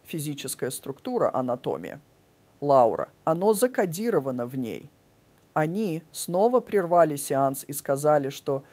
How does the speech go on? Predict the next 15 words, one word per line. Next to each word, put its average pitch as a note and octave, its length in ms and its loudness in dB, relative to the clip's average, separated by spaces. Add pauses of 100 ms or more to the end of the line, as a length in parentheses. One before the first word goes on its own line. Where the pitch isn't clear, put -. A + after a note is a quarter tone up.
(380)
телу F3+ 360 0
Лауры D3+ 460 4
нужно C#3+ 340 -6
минутку C#3 520 -4
отдохнуть. B2 680 -4 (960)
Они E3+ 440 -2
успокоили D3+ 760 -2
тело, C3+ 420 -2
так C#3 220 0
как C#3 180 -2
оно C3+ 200 -2
все C#3+ 240 -4
еще C#3+ 280 -4
ощущало C3+ 680 0
эффект - 420 -2